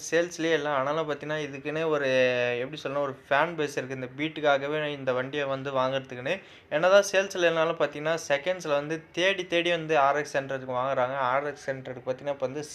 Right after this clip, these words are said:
செம்ம டிமாண்டுன்னே சொல்லலாம். ஆ, இந்த பீட்டு, அதுக்கப்புறம் இந்த லுக்குக்காகவே வந்து ஏகப்பட்ட ஃபேன் பேஸ் இருக்கு இந்த பைக்குக்குன்னு சொல்லலாம். அதுக்கப்புறம் பவர், அ, வெறும் அந்த பீட்டு, அப்புறம் லுக்குன்னு மட்டும் சொல்ல முடியாது.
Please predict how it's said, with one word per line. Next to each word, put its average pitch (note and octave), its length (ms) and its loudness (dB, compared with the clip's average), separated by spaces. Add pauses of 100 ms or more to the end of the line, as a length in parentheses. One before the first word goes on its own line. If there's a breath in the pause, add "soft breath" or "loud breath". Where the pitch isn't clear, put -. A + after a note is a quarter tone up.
(100)
செம்ம D3 420 0
டிமாண்டுன்னே D3 520 -4
சொல்லலாம். C#3 480 -6 (800 loud breath)
ஆ, C3 280 2
இந்த C3 380 -6 (140)
பீட்டு, F#3+ 420 2
அதுக்கப்புறம் D#3+ 480 4
இந்த D3+ 60 2
லுக்குக்காகவே E3+ 760 2
வந்து D#3 420 -2
ஏகப்பட்ட D#3 540 2
ஃபேன் D3+ 520 -2
பேஸ் D3 240 -4
இருக்கு C3 100 -8
இந்த C3 200 -2
பைக்குக்குன்னு C#3 540 0
சொல்லலாம். A#2+ 500 -2 (180)
அதுக்கப்புறம் E3 400 -2 (200)
பவர், E3+ 460 8 (240)
அ, C3 160 -2
வெறும் E3 360 4
அந்த D3 460 4
பீட்டு, F3 340 0
அப்புறம் D3+ 580 2
லுக்குன்னு D#3 280 -8
மட்டும் D3 220 -4
சொல்ல C3+ 180 -6
முடியாது. C#3+ 260 -6